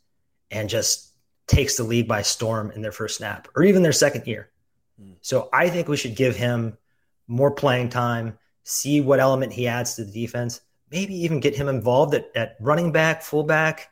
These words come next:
Speaker 1: Have you seen some of those high school clips?
Speaker 2: Dude, good luck. Imagine being in high school and that's the running back.
Speaker 1: How, he's hurdling people.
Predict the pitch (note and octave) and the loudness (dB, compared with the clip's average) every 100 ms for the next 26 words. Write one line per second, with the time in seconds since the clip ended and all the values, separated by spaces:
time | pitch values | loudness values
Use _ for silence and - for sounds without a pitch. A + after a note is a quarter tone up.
0 | _ _ E3+ E3+ - F3 E3+ E3+ D#3+ D3 | _ _ -4 -2 0 0 2 4 4 4
1 | D3+ E3 - F#3 F#3+ G3+ G3+ - - _ | 2 0 0 -2 2 2 2 -6 -12 _
2 | _ _ - F3 G#2+ A2 B2+ B2+ A2+ F#2 | _ _ -20 -20 -20 -10 0 2 0 -4
3 | - A2+ - C#3 E3+ F#3+ E3 B2+ C3+ A2+ | -16 -14 0 6 6 6 2 2 2 2
4 | - - - - - - - - G#3+ A#3 | -6 -20 -16 -10 -8 -8 -4 0 2 4
5 | C#4+ D#4+ C#4 A#3+ G#3 D3 - D3 D#3 - | 2 0 0 2 2 0 0 -2 -2 -2
6 | C#3 A#2 A2+ C3+ C3 C#3+ D3+ C#3+ C3+ A2 | 0 0 0 -2 -2 -2 -2 -2 -2 -2
7 | B2 C3+ B2 F#2 E2 - - _ _ _ | -4 -4 -4 -6 -8 -10 -16 _ _ _
8 | _ _ _ _ _ _ _ _ _ _ | _ _ _ _ _ _ _ _ _ _
9 | _ _ _ - - D#4 D4+ - A#3+ C4+ | _ _ _ -12 -2 2 2 4 2 2
10 | - D#4 G4+ D#4 C3+ - A#2 - F#2 - | 2 4 6 4 2 0 0 0 -6 -12